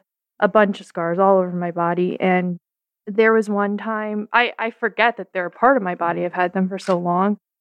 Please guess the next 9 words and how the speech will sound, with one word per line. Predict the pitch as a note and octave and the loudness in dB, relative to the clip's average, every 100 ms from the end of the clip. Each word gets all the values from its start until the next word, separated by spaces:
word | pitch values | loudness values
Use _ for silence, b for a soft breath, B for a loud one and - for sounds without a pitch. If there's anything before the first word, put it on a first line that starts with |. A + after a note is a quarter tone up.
| _ _ - | _ _ 2
I | G#3+ G#3+ | 2 2
went | G3 A3+ A3+ G#3+ | -2 -4 -2 0
on | G#3+ G3+ G3+ | 2 0 -4
some | - A#3 A3+ A3+ | -2 0 0 0
kind | A#3 A#3 | 0 2
of, | A3+ F#3+ | 2 2
like, | G3 F#3+ | 0 0
swimming, | - - - G#3 G#3 G3 G3 G3 | -8 -18 0 2 4 2 0 -4
tubing, | - G#3+ G3+ G3 G3 F#3+ G3 | -8 -4 -4 0 2 2 2